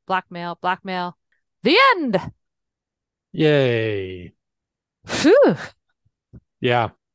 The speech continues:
Speaker 2: S-, one of the most common criticisms of Raymond Chandler's writing is that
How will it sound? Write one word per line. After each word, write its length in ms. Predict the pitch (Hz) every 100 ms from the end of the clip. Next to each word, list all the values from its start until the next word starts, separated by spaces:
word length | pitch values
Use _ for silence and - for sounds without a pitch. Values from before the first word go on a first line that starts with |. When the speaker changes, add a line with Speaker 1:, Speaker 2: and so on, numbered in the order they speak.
| _ - - _ _ _ _ -
Speaker 2:
S-, 60 | -
one 220 | 156 160
of 100 | 269
the 80 | 254
most 320 | 196 185 -
common 500 | - - 185 185 175 143
criticisms 1040 | - 135 131 - 120 92 110 95 95 - -
of 140 | 101
Raymond 280 | 113 113 104
Chandler's 600 | - 113 107 110 110 -
writing 600 | 101 98 107 127 156 139 _
is 260 | 120 104 92
that 380 | 117 107 110